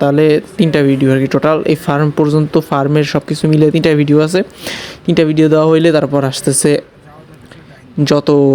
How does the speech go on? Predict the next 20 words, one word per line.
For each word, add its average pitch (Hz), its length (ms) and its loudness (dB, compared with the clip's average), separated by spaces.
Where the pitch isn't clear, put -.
সুন্দর 147 260 2
ভিডিও, 143 280 2
ওই 139 160 2
ভিডিওগুলা। 131 380 2
এখানে 165 260 0
আমরা 160 160 0
একটু 160 220 -6
রাস্তাটা 165 360 -2
ভা-, 143 280 -2
ভুলে 151 200 4
গেছিলো, 151 260 0
রাস্তা 151 300 -4
এখন 147 200 -2
আবার 147 140 0
নিউ 151 180 4
টার্ন 151 220 2
নিয়ে 156 160 2
আবার 143 200 0
রাস্তা 143 200 -2
চেঞ্জ 151 140 0